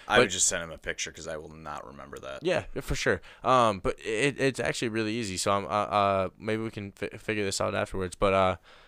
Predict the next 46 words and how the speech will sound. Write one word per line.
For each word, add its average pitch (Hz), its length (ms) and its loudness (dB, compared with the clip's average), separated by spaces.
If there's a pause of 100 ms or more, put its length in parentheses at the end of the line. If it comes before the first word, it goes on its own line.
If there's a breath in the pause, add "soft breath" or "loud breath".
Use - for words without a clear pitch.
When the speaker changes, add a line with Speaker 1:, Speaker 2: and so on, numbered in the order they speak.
(340 soft breath)
Speaker 2:
uh, 98 40 -4
um, 98 500 0 (1400)
fuck, 135 300 -2
where 110 120 2
was 113 180 -2
I 110 60 2
going 107 200 0
with 92 100 -6
this? 95 140 -6
God 101 160 -2
damn 98 220 -2
it! 87 60 -6
Now 95 80 -4
I - 20 0
Speaker 1:
Your 98 60 0
Speaker 2:
started 98 240 0
thinking 90 220 -4
about 95 140 -2
Speaker 1:
nails. - 300 -6 (200)
Speaker 2:
<sighs> - 280 -6
Don't 120 200 -4
talk 107 180 2
about 92 180 -2
my 87 100 -4
nails. 92 280 -2 (240 loud breath)
That 107 100 4
was, 110 220 4
that 107 140 2
was 107 120 0
a 95 60 -2
side. 92 520 2
Uh, 90 320 0
Speaker 1:
Your 80 100 -16
Speaker 2:
that 101 80 0
was 101 120 0
a 98 60 -2
side. 92 380 2
Speaker 1:
nails. - 520 -12
Speaker 2:
<laughs> - 20 -14
God 139 160 -6
damn 101 240 -2
it! - 120 -10 (580 soft breath)
God 127 100 -10
damn 110 180 -6
it, 104 80 -10
Token. 101 360 -8